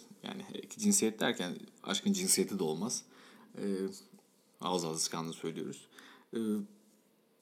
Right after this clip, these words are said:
kanda kortizol düzeyi çok yüksek. Yani bu aşkın iki tarafı için.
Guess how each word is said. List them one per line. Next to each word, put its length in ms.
kanda 400
kortizol 580
düzeyi 240
çok 280
yüksek. 440
Yani 200
bu 160
aşkın 260
iki 200
tarafı 320
için. 280